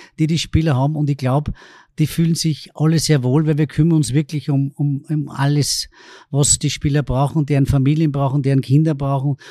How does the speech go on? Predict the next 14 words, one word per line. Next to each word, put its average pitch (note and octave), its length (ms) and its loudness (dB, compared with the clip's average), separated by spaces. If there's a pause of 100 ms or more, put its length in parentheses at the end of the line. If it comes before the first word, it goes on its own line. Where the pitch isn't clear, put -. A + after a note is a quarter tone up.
(140)
Und D3+ 140 0
ich C#3+ 60 -6
glaube, C#3 260 0
das C#3 140 0
ist C#3+ 120 -2
ein D3+ 80 2
großer D3+ 400 -2
Pluspunkt C#3+ 800 -2
in D3 220 0 (360)
Linz. D#3 440 2
Und E3 100 2
ich C#3+ 120 -4
glaube, C#3 280 0
das D3 300 -2